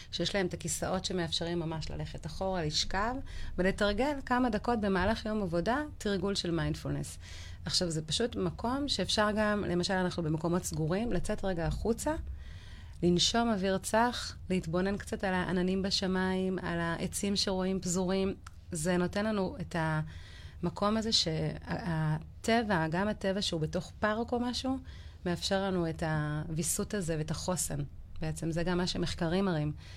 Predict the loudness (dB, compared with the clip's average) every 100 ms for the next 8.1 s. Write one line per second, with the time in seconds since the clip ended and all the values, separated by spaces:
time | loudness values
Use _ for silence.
0 | -14 -12 -4 0 2 2 0 0 -2 -2
1 | -4 -2 -2 0 0 2 2 0 0 0
2 | 0 0 0 0 -2 -2 -2 -2 -2 0
3 | 0 -2 -2 -2 -2 0 -2 -2 0 0
4 | -2 -6 -12 -14 -14 -16 -8 0 4 4
5 | 4 4 4 4 4 4 4 2 2 0
6 | -2 -2 0 2 4 4 2 -4 -14 -4
7 | 0 4 4 2 0 0 0 0 0 0
8 | 0